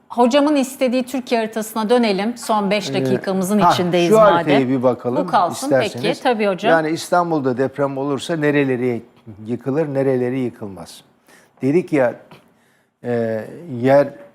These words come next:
Speaker 2: yıkılan, yıkılmaların yüzde a-, e, altmış beşi yerden gelen sorunlar diye. Bakın burada la-, lacivertle ve yeşille gördüğünüz her yer çok sağlam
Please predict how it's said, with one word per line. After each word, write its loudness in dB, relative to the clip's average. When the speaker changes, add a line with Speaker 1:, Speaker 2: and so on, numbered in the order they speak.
Speaker 2:
yıkılan, 0
yıkılmaların -2
yüzde -2
a-, -2
e, -8
altmış -4
beşi -2
yerden 2
gelen -4
sorunlar -12
diye. -4
Bakın 2
burada 4
la-, 4
lacivertle 2
ve -2
yeşille 0
gördüğünüz -6
her 4
yer -2
çok -6
sağlam -6